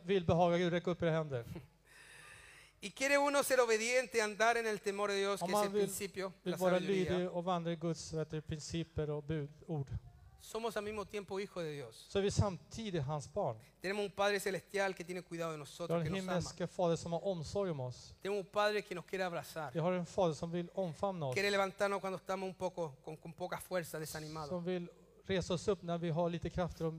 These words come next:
Speaker 1: känner oss
Speaker 2: Él
Speaker 1: missmodiga.
Speaker 2: quiere escucharnos,
Speaker 1: Han vill lyssna på oss,
Speaker 2: enseñarnos,
Speaker 1: lära oss,
Speaker 2: estar con nosotros.
Speaker 1: vara med oss.
Speaker 2: Muchas veces yo digo, "¿Cuántas veces usted necesita y siente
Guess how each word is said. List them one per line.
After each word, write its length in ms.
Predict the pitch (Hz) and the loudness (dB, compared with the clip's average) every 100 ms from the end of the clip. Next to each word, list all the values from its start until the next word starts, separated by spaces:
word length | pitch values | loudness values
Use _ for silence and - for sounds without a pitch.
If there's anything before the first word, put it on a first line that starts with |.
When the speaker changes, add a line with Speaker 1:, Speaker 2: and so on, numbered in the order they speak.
| 165 | -10
Speaker 1:
känner 240 | - 165 | -6 -4
oss 80 | 156 | -4
Speaker 2:
Él 40 | 180 | -6
Speaker 1:
missmodiga. 480 | 165 185 185 139 | -6 -2 0 2
Speaker 2:
quiere 160 | 120 214 | 2 0
escucharnos, 920 | 202 196 - 196 175 165 139 - - - | -2 -8 -2 0 0 -6 -12 -16 -16 -4
Speaker 1:
Han 160 | 180 | 0
vill 140 | 190 196 | 0 -2
lyssna 400 | 196 202 - 202 | -2 -2 -2 -2
på 60 | |
oss, 180 | 196 170 | 0 0
Speaker 2:
enseñarnos, 600 | 190 196 185 170 139 - 165 | 0 0 -2 -4 -10 -10 0
Speaker 1:
lära 320 | 180 180 185 | 2 4 2
oss, 240 | 139 - | 0 -4
Speaker 2:
estar 280 | - - 202 - | -10 -2 -2 0
con 120 | 190 | -6
nosotros. 440 | 170 165 - 127 | -6 -8 -10 -2
Speaker 1:
vara 260 | 180 185 185 | 4 4 4
med 120 | 175 | 2
oss. 340 | 139 123 - - | -2 -4 -10 -10
Speaker 2:
Muchas 200 | 196 226 | -4 0
veces 160 | 220 - | 0 0
yo 120 | 208 | -2
digo, 240 | 214 214 | 0 -2
"¿Cuántas 480 | - 226 220 - 220 | 0 -2 -2 0 0
veces 220 | 214 196 | 0 -6
usted 240 | 180 - 196 | -10 -6 -6
necesita 600 | 180 170 - 196 - 175 - | -6 -10 -10 -10 -8 -8 -10
y 60 | |
siente 420 | 160 190 175 170 | -12 -10 -10 -10